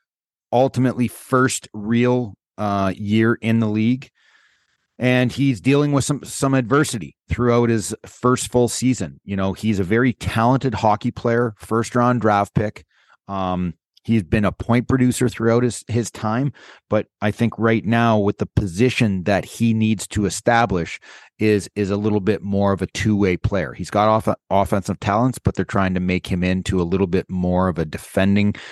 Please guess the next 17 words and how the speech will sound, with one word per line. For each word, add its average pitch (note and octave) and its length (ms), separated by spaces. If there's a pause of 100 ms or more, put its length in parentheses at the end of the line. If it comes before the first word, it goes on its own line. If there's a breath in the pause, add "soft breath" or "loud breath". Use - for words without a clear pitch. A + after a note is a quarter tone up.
(220 loud breath)
type G#2 280
guy F#2+ 340
where F#2+ 180
you F2+ 160
can E2+ 380
use G#2 260
him F#2 100
as F2+ 180
an F2 120 (140)
all-purpose G#2 600
guy. A#2+ 300 (320 loud breath)
I G2+ 120
give A2+ 180
him G#2 80
a G2 40
C B2+ 600 (800)
minus. G2+ 800